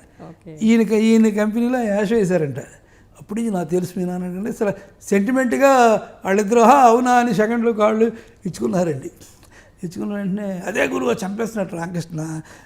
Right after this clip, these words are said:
Speaker 2: నాకు కుదరదయ్యా చిరంజీవి గారు నేను సినిమా తీయడం అంటే కష్టం కదా" అని చెప్పాను నేను. "ఎండు ఈయన రామకృష్ణ" అన్నారు.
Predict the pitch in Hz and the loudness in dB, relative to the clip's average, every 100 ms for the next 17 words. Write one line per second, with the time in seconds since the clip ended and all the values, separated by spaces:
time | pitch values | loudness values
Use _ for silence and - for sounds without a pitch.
0 | - 165 - 160 247 247 254 226 220 170 | -12 -12 -10 -4 -4 -2 -2 -2 -2 -4
1 | 156 175 190 190 190 190 185 185 185 - | -4 -4 -6 -4 -4 -4 -4 -6 -8 -14
2 | _ 160 165 180 170 165 170 180 175 170 | _ -8 -4 -4 -4 -4 -2 -2 -2 -2
3 | 170 165 165 156 - _ _ 143 - - | -2 -2 -2 -4 -8 _ _ -16 -10 -4
4 | 220 196 190 190 180 185 185 269 247 240 | -2 0 2 0 0 -2 0 0 0 0
5 | 240 254 311 330 302 269 - - - _ | -2 -4 0 2 4 2 -2 -16 -20 _
6 | _ 196 208 196 185 196 208 202 190 190 | _ -4 -2 0 0 0 -2 -4 0 0
7 | 170 - - - _ _ _ _ 151 175 | 0 -4 -16 -18 _ _ _ _ -12 -12